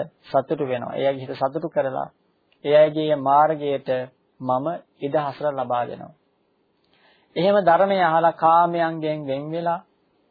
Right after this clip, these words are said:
මේ සියලුම පංචකාම භුක්ති විඳීම් හැරදමලා මගේ ශ්‍රාවකයෝ මොකද කරන්නේ?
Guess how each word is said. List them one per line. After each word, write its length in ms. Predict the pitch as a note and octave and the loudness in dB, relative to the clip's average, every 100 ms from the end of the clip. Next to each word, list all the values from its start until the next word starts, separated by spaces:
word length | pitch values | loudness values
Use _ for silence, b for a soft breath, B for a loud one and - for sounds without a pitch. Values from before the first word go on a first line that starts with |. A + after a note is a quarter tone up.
| _ _ _ _ | _ _ _ _
මේ 160 | D#3 E3 | -2 -2
සියලුම 760 | - D#3+ F3 F3+ F#3 F3+ F3+ F3+ F3 E3 D3 - _ _ _ - | 0 4 8 8 8 6 4 4 4 4 2 -6 _ _ _ 0
පංචකාම 640 | D#3 E3 E3+ - D#3+ D#3+ | 0 0 -2 2 4 4
භුක්ති 360 | D#3 D3 D3+ E3 | 0 -4 -6 -6
විඳීම් 420 | D#3 D#3 D#3 D#3 D3 | -6 -4 -4 -6 -8
හැරදමලා 720 | - C3 C#3+ D#3+ E3+ F3 F3+ _ _ _ _ _ _ _ _ _ _ _ _ _ _ - | -2 2 4 4 4 2 0 _ _ _ _ _ _ _ _ _ _ _ _ _ _ -6
මගේ 380 | D3 F3 F#3 F3+ | 0 4 4 2
ශ්‍රාවකයෝ 640 | - D#3 F3 G3 F3+ E3 | 4 4 6 4 2 0
මොකද 260 | D3 C3+ C#3 | 0 -4 -4
කරන්නේ? 760 | C3+ C#3 C3+ C3+ B2+ B2+ C3+ | 0 2 2 0 -8 -8 -10